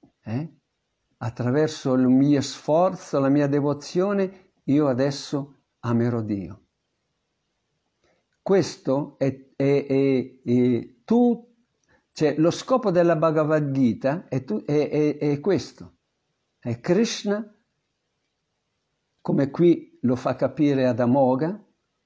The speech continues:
Krishna istruisce Arjuna su questo principio. Noi non potremo mai amare Dio se non ci sentiamo amati da Dio.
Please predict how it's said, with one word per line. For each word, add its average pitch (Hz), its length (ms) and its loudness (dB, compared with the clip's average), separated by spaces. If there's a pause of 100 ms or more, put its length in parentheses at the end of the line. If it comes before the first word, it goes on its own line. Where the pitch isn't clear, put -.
(420)
Krishna 156 720 -4 (760)
istruisce 151 720 -2
Arjuna 135 500 0
su 131 220 -8
questo 123 340 -6
principio. 113 760 -10 (4000)
Noi 170 340 2
non 156 200 0
potremo 160 460 0
mai 175 260 2
amare 135 440 0
Dio 151 320 2
se 135 160 -4
non 131 180 0
ci 127 140 -6
sentiamo 120 640 -2
amati 117 500 -4
da 101 140 -12
Dio. 98 420 -16